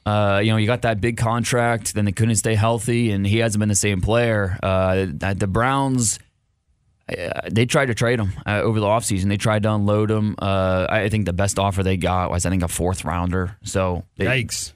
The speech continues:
Speaker 1: y-, you don't do it, uh, for that. But if they would have got a third or even a second, which is, I know, what they wanted, uh, then, yeah, Joe Hayden would be on a different team right now. Uh,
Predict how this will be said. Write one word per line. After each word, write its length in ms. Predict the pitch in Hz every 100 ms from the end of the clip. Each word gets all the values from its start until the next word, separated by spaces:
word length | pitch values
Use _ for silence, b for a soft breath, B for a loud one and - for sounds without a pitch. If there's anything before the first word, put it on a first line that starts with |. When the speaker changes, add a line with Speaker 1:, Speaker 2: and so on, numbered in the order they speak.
| _ 71
Speaker 1:
y-, 60 |
you 180 | 60 107
don't 220 | 120 104
do 200 | 95 104
it, 200 | 107 104 -
uh, 220 | 104 104
for 160 | 95 107
that. 360 | 104 104 95 98
But 220 | 98 90
if 120 | 95 90
they 140 | 127
would 140 | 151
have 180 | 151 123
got 300 | 117 131 127
a 60 | 95
third 560 | - 117 123 131 139 -
or 340 | 113 104 101 -
even 240 | 117 107
a 40 | 85
second, 440 | - 104 101 117
which 120 | 95
is, 120 | 92
I 60 | 98
know, 100 | 101
what 140 | 98
they 80 | 87
wanted, 500 | 85 95 113 92 90 - b _ -
uh, 500 | 95 92 87 85 85 -
then, 540 | 95 90 90 85 - -
yeah, 240 | 90 87
Joe 160 | 85 95
Hayden 220 | 98 92
would 100 | 87
be 80 | 90
on 80 | 87
a 20 | 87
different 320 | 104 - 90
team 200 | 104 98
right 160 | 90
now. 260 | 67 92 87 B B _ _ _
Uh, 720 | - 123 123 120 120 120 120